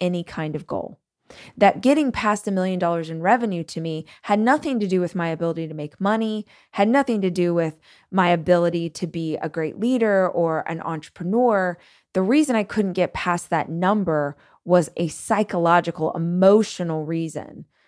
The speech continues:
It was my own psychology of, "Oh my gosh,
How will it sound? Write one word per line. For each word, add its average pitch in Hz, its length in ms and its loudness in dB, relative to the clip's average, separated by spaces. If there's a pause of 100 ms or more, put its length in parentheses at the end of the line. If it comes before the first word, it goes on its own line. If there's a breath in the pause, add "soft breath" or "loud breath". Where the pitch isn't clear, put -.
(120)
It - 80 -2
was 190 160 4
my 180 200 4
own 226 200 4
psychology 165 1000 -2
of, 160 380 2 (300 soft breath)
"Oh 226 220 6
my 165 300 2
gosh, 180 540 4